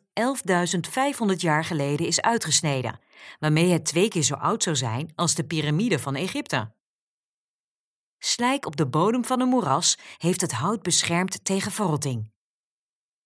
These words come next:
Naast de ouderdom zijn ook de inscripties op het beeld opvallend. Het hout staat vol met patronen, maar ook abstracte symbolen die zo te zien een betekenis hebben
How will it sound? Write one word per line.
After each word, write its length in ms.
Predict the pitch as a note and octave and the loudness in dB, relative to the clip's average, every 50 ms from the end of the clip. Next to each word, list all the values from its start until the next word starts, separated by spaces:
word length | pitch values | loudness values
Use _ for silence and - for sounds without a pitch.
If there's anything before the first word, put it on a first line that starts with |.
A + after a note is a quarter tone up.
| _ _ _ _ _ _ _ _ _ _ _ _ _ _ _ _ _ - | _ _ _ _ _ _ _ _ _ _ _ _ _ _ _ _ _ -2
Naast 320 | E3 F#3 G#3+ B3+ - - | 2 4 4 4 4 2
de 120 | - - - | 0 -2 -2
ouderdom 560 | F3+ B3+ D4 A#3 F#3 C#3 C#3+ C#3 C#3 D#3 - | -2 -2 -2 0 -2 -2 -2 -2 -2 -2 -4
zijn 340 | - - G3 E3+ G3+ G#3+ F#3 | -6 -4 0 0 0 2 2
ook 160 | - A#3+ - | 0 0 0
de 80 | - - | 0 -2
inscripties 680 | G#3+ A3+ - - - - C#4 D#4+ - - - F3 - | 2 2 2 2 2 0 -4 0 0 0 0 0 0
op 100 | D#3+ D#3 | -2 -2
het 140 | C3 D3 C3+ | -2 -4 0
beeld 240 | C3 D#3+ D3+ C3+ - | 2 0 0 0 -2
opvallend. 600 | C#3+ D3 - - D#3 C#3+ C3 A#2+ A2+ A2 - - _ _ _ _ _ _ - - - - | -4 -6 0 2 2 2 2 0 -2 -4 -8 -10 _ _ _ _ _ _ -20 -20 -14 -4
Het 180 | - D#3 - | -4 -2 -2
hout 320 | D3 C3+ D#3+ F#3+ A3+ A#3+ - | 0 2 2 2 2 2 0
staat 300 | - - F3 D#3 D#3+ - | -2 0 0 -2 -2 -4
vol 260 | - - C4+ C4+ C4 | -6 -4 -2 0 2
met 180 | A#3 G#3+ G3+ | 2 2 2
patronen, 640 | G3+ G3 F#3 - F3+ E3 D3+ C#3+ C3+ B2+ - A2+ - _ _ _ _ _ _ _ _ _ | 0 -2 -2 0 2 2 2 2 2 0 -4 -6 -12 _ _ _ _ _ _ _ _ _
maar 180 | - D3 D3+ - | -2 -2 0 0
ook 240 | - F3+ F#3 G3 - | 2 2 2 2 2
abstracte 560 | - - - - - E3 D#3+ G3+ - - E3+ | -2 0 0 0 0 2 0 0 0 0 0
symbolen 680 | C3 - D3+ C#3+ C3 D3 D#3+ F#3 F#3+ D#3 C3+ C3+ - - _ _ | 2 2 2 2 2 4 4 4 2 2 0 -4 -4 -8 _ _
die 120 | - D#3 D3 | -6 -2 0
zo 200 | B2+ D#3 D#3 D#3+ | 0 0 0 -2
te 120 | D#3+ E3 | -2 -2
zien 220 | C#3+ D3 F3+ G3 C3 | 0 2 0 0 0
een 80 | D#3+ | 0
betekenis 540 | C3+ - - - F3 A3+ A3+ A3+ F3+ D3 A#2 | -2 -4 -2 -2 -4 -2 -2 -2 -2 0 0
hebben 380 | C3 B2+ C3 B2+ C3+ F3 G3 | 0 -2 -2 -2 -2 -4 -6